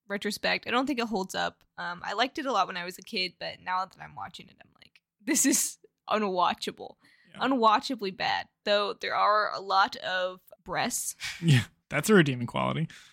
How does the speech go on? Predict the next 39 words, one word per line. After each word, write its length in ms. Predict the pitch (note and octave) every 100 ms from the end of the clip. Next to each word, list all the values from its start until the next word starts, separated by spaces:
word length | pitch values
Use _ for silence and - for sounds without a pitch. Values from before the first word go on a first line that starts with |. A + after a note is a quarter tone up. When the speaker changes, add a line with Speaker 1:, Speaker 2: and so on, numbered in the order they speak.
| _ -
Speaker 1:
I 100 | B3+
said, 240 | - F4+ C4+
and 100 | C4
it 100 | C#4 D4
also 220 | G4 G4+
has, 320 | F4 E4 C4+ -
um, 420 | A3 G#3+ G3 - -
lo-fi 500 | A3+ A3+ C4+ C4 A#3+
beats 320 | G#3 A3 - -
to 100 | G#3+
solve 400 | - F#3+ F#3 -
crimes, 420 | - E3 - -
too. 140 | - - - - - C#4+ - _
Speaker 2:
<laughs> 160 | _
Speaker 1:
Quite 220 | B3 G3+
frequently. 500 | - - - - _ _ _ _
Speaker 2:
That's 140 | D3 -
true. 300 | C#3+ B2 B2 _ A3
Speaker 1:
So 300 | - A#3 A3+
Speaker 2:
Uh, 40 |
it's 140 | A3+ A#3+
Speaker 1:
the 60 |
Speaker 2:
very 80 | -
Speaker 1:
music 220 | F#4+ G4
Speaker 2:
chill 140 | C3+ B2+
music. 400 | B2 B2+ C3 -
Speaker 1:
Yeah, 220 | G#3+ G3 F#3
the 80 |
music 320 | G3 B3+ F4+ F4+
is 140 | A3+
very 240 | G3+ G#3
boppin'. 720 | G#3 G3 F#3 F#3+ F#3 F#3 F3+ - -
There's 160 | G3+
a 60 | F#3+
lot 160 | G3
of 100 | F#3+ - _ G3
fast-paced 840 | - F#3+ A3 - - F#3 - - - _
shots 560 | - - F3 F3+ - -
of 240 | -